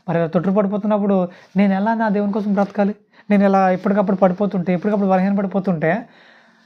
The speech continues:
నేను ఎలా నా ప్రభువు కోసం బ్రతికి ఆయన సంతోషపెట్టాలని చింత కలిగి ఉంటారు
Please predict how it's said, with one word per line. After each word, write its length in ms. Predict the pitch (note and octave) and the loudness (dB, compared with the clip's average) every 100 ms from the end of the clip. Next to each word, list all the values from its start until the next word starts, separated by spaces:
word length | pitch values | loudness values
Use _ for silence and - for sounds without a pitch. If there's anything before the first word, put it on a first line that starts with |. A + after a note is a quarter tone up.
| - | -2
నేను 160 | A3 A#3+ | 2 2
ఎలా 260 | A#3+ C4+ | 2 0
నా 140 | C4 B3 | 0 -2
ప్రభువు 360 | - A3+ A#3 | 0 2 2
కోసం 440 | A#3 A#3+ A#3 A3 A3+ | 2 0 0 0 -2
బ్రతికి 540 | G3+ F3+ F3 G3+ G#3 | 0 0 0 0 0
ఆయన 140 | G3 F#3+ | 0 0
సంతోషపెట్టాలని 840 | F#3 F#3+ G3 G3+ G#3 F#3+ G3 F#3+ | 0 0 0 -2 0 0 0 -2
చింత 520 | F#3 - G3 G#3+ G3 | -4 -2 -2 -2 -2
కలిగి 360 | A3 G3+ G3 G3 | 0 2 2 0
ఉంటారు 320 | F#3+ F#3+ | 0 -2